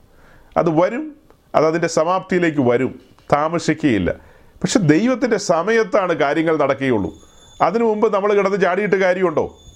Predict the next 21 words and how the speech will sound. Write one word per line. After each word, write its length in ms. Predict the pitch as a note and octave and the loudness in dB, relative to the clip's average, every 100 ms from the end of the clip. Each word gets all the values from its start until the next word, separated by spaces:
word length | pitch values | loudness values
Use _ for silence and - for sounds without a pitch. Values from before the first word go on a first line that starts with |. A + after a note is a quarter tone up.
| _ - _ _ _ - | _ -20 _ _ _ -8
അതിനു 220 | - A3 | -2 0
മുമ്പ് 160 | A#3+ B3+ | 2 0
ചാടിയിട്ട് 380 | - A3 A3+ G#3 | 0 0 0 0
കാര്യമില്ല 420 | G3 F#3 G3+ D3+ C3 | 2 2 2 0 0
സഹോദരങ്ങളെ. 580 | B2+ A#2 G#2 F2+ C#2+ - - - - - | 0 2 2 0 -2 -8 -18 -20 -20 -4
ഇങ്ങനത്തെ 400 | - A#3 A3+ A3 E3+ A3+ A3 - | 0 0 2 2 2 0 -6 -10
സാഹചര്യങ്ങളിലൂടെ 840 | - F3 E3+ G3+ G#3 G#3 G#3 G3+ | 0 2 2 0 0 2 2 2
പോകുമ്പോഴും 560 | E3+ E3+ F#3+ F#3 F3+ B2 - - - - - | 0 0 2 2 2 -2 -6 -20 -20 -12 0
നാം 360 | D3 F3+ G#3 B3 | 2 2 0 -2
നമ്മുടെ 320 | G#3+ F#3 F#3 F3 | -2 0 0 0
ഉത്തരവാദിത്വം 840 | D#3 - A3 A3+ A3 G#3 E3+ A#3+ | 2 2 2 0 -2 -4 -4 -2
തിരിച്ചറിയുന്നുണ്ടോ 800 | A#3 G3+ - G#3+ G#3 G3 G3+ G3+ G#3 | 0 0 2 2 2 0 2 2 2
എന്നൊരു 260 | F3 G3+ | 0 -2
ചോദ്യം 360 | E3 D#3 F3 G#3 | 0 0 0 0
ചോദിക്കാനാണ് 580 | F3+ F3+ F#3 G#3 F#3+ F3+ | 0 0 0 0 0 0
ഞാൻ 160 | E3+ | 0
ഈ 80 | F#3 | 0
പറഞ്ഞു 280 | E3 D3 F#3 | 0 0 0
കൊണ്ടുവരുന്നത്. 500 | E3 D3 C3+ G#2+ F2+ - - - - - - _ - | 0 0 0 -2 -6 -10 -20 -20 -20 -20 -20 _ -2
നമ്മുടെ 300 | B2 D#3 E3+ | 0 0 0
ഉത്തരവാദിത്വം. 680 | C#3 D3 D#3 D#3 C#3+ B2 | 0 2 2 0 -2 -4